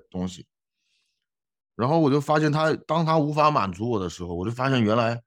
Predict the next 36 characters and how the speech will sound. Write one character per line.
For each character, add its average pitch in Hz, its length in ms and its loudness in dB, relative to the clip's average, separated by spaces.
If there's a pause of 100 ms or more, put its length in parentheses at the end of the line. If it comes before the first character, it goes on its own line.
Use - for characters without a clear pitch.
(340)
还 113 160 -2
有 101 160 2
客 160 280 -2
制 127 140 -2
化 120 180 0
键 113 220 -2
盘 85 280 -8 (1120)
这 160 160 0
个 139 140 4
领 90 260 2
域 123 120 0
的 107 100 -2
一 92 80 -2
个 95 80 -4
东 104 220 -4
西， - 240 -10
然 90 120 -4
后 107 120 -2
我 98 100 -2
就 87 80 -4
开 107 180 -4
始 87 220 -8 (400)
自 156 140 0
己 123 100 4
去 123 160 -2
购 170 240 2
买， 90 100 -2 (380)
我 101 80 -8
买 95 180 -2
了 95 300 -2
很 85 220 -6
多 120 140 0
很 107 160 -4
多 98 120 -2
别 85 220 -4
人， 117 280 -2